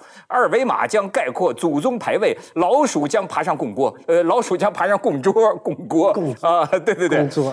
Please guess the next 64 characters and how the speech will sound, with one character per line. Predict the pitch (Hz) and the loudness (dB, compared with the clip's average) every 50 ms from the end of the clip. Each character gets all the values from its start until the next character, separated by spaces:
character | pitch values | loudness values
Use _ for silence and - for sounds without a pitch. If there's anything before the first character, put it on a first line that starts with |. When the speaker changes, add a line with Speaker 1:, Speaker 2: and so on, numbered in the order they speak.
| - - - | -6 -8 -4
Speaker 1:
你 | 165 165 | -2 0
看， | 156 180 131 - - - - _ _ | 0 0 -2 -4 -8 -14 -20 _ _
教 | - - 294 285 247 185 143 123 | -6 0 2 4 4 4 4 2
育， | 127 131 113 92 90 - - - | 0 0 -2 -4 -6 -10 -16 -16
你， | 127 131 | -14 -6
这 | - - 139 | -4 -4 -4
是 | 120 127 | -4 -4
一 | 120 123 | -6 -6
个 | 127 | -6
教 | 123 160 135 107 | -4 -2 -2 -2
育 | 98 | -2
工 | 95 104 | -4 -6
作 | 95 87 | -8 -8
者 | 78 80 | -8 -8
啊， | 73 80 87 | -10 -10 -8
他 | 87 95 104 | -8 -8 -6
说 | 98 107 95 - - - _ _ | -6 -6 -6 -8 -10 -16 _ _
，“教 | - - 269 247 185 143 | -2 0 0 2 2 2
育 | 131 120 117 104 95 92 | 0 0 -4 -6 -8 -8
已 | |
经 | 95 110 135 139 | -8 -8 -8 -8
成 | - - 131 | -6 -6 -6
为 | 139 143 | -4 -4
一 | 139 139 131 | -4 -6 -6
场 | 113 - - 87 85 92 | -8 -8 -10 -10 -10 -6
争 | - 214 196 196 190 | -4 -4 -4 -4 -6
夺 | 151 156 147 | -6 -6 -6
下 | 156 - - 208 - - | -4 -4 -4 -6 -6 -6
一 | 98 104 | -6 -4
代 | 101 117 95 | -4 -4 -4
的 | 82 87 | -4 -6
文 | 82 90 110 131 170 | -4 -4 -4 -4 -4
化 | - - 92 | -4 -6 -4
战 | 95 - - - 123 | -4 -4 -6 -6 -6
争。 | - 92 85 - _ _ _ _ _ _ | -8 -10 -10 -12 _ _ _ _ _ _
我 | - 120 147 143 | -4 -2 -2 -2
教 | 143 202 208 196 175 | 0 0 -2 -2 -2
书 | - - 202 190 175 - - - _ | -2 -2 -4 -4 -4 -8 -12 -18 _
是 | - - - 156 | -8 -6 -4 -2
担 | - 214 190 180 170 | -2 -2 -2 -2 -4
心 | - 185 170 170 170 | -4 -4 -4 -2 0
未 | 180 160 123 | 0 0 0
来 | 104 98 117 120 104 | 0 0 0 0 -2
不 | - - 143 | -4 -6 -6
再 | 170 - 190 139 | -4 -2 -2 -2
有 | 117 98 85 | -2 -4 -6
清 | 82 - - 160 | -8 -8 -8 -6
明 | 151 139 110 113 | -6 -6 -6 -8
节， | 127 - 82 90 90 - - - - - | -8 -8 -8 -8 -10 -10 -14 -20 -20 -20
是 | - - - 175 | -6 -4 -2 -2
担 | - 214 196 196 | 0 -2 -2 -4
心 | 170 - 185 180 180 | -2 -2 -2 0 2
老 | 165 156 135 123 127 | 2 2 2 0 0
师 | 127 - - 254 | -2 -2 -2 -2
们 | 247 226 180 | 0 0 0
的 | 151 | -2
坟 | 135 - - 120 127 | -2 -2 -2 -4 -4
墓 | 175 220 175 113 - - - _ | -2 -2 -2 -4 -6 -8 -14 _
将 | - 208 180 175 | -4 -2 0 0
来 | 156 143 143 | 0 0 0
没 | 135 120 120 131 175 226 220 | 0 0 0 0 0 0 0
人 | 175 143 151 151 | 0 -2 -2 -4
打 | 147 - - - | -6 -8 -8 -6
扫。” | - - 117 - - - | -6 -6 -8 -8 -10 -16